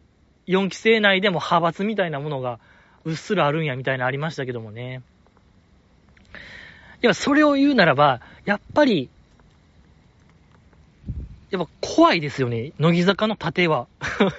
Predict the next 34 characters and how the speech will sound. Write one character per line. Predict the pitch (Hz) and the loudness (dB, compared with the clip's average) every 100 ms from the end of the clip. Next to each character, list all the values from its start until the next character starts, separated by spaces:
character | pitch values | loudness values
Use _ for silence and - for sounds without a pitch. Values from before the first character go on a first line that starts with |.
| - | -10
<laughs> | - - - - - | -16 -16 -18 -20 0
本 | 277 320 285 | 2 2 0
当 | - | -2
に、 | 269 262 202 | 0 0 2
い | |
や、 | 165 | 2
冗 | 139 202 254 | 2 2 4
談 | 285 269 | 4 2
っ | |
ぽ | 302 | 0
く | |
言 | 208 | 0
っ | 190 | 0
て | |
ま | 214 | -4
し | 226 | -4
た | 165 | -6
け | |
ど | 139 | -6
も、 | 139 139 139 | -6 -6 0
あ | 156 156 156 | 2 2 -2
ー、 | |
乃 | 151 156 | -4 -4
木 | 156 | -4
坂 | 165 165 | -2 -2
の | 160 | -4
盾 | 156 160 180 | -4 -2 2
は | 147 117 | 0 0
め | 127 151 | -4 -2
ち | |
ゃ | 190 | -2
く | 165 | -4
ち | 170 214 | 2 4
ゃ、 | 208 | 4